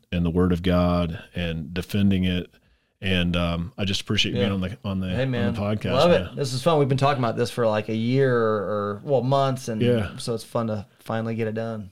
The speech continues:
Speaker 1: Any final thoughts?
Speaker 2: Uh, man, I would, i-, if,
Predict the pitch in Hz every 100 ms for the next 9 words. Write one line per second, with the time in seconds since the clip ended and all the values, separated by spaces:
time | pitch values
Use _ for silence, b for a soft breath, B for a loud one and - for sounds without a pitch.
0 | - 139 135 139 135 139 147 - - -
1 | _ b b b b b b _ _ _
2 | - - - - - 175 170 151 131 127
3 | 160 156 143 - 147 - 139 -